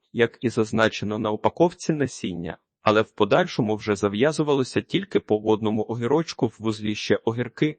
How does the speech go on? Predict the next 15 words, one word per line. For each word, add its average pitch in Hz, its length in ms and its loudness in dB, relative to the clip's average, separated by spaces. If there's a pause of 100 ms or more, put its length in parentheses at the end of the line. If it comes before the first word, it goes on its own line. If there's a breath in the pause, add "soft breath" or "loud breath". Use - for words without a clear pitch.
(140)
Амурф 110 460 2
один, 107 340 -2 (180)
хоч - 460 0
і 110 100 -8
гарні 165 380 2
для 127 180 4
продажу, 104 640 0
але 110 200 4
вони 123 300 0
не 120 140 0
дуже 113 280 0
добре 131 360 4
виходять 107 540 0
в 117 40 -8
засолюванні. 110 720 -2